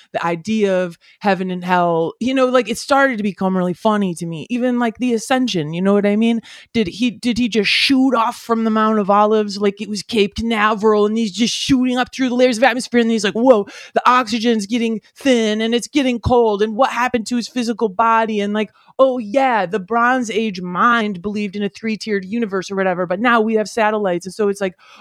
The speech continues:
okay, well then we just s-, sort of stop preaching the ascension from the pulpit or something. And I found that the more I learned about it, then the more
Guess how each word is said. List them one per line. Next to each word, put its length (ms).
okay, 560
well 120
then 200
we 100
just 520
s-, 40
sort 200
of 60
stop 420
preaching 380
the 100
ascension 540
from 260
the 80
pulpit 420
or 80
something. 420
And 140
I 100
found 300
that 100
the 60
more 240
I 80
learned 300
about 280
it, 140
then 200
the 60
more 280